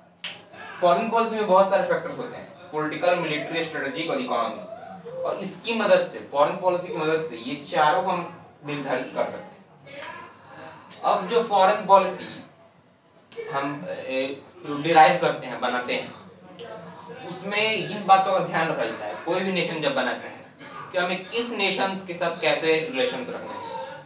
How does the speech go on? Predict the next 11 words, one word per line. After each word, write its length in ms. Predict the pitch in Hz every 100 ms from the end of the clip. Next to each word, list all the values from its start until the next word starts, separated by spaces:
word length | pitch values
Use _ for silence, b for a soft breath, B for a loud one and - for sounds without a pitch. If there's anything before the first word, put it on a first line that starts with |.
| - - - - - 1017 1017 -
हर 300 | - - 220
नेशंस 500 | - - 214 208 -
के 40 | 180 180 180 - - - - 151
लिए 380 | 131 120 110 - - - -
फॉरेन 220 | 151 160 -
पॉलिसी 380 | 160 156 165
अलग 240 | 156 139 131
होती 220 | 117 110
है। 120 | 98 - - - - -
जैसे 260 | 139 135 143
कि, 280 | - -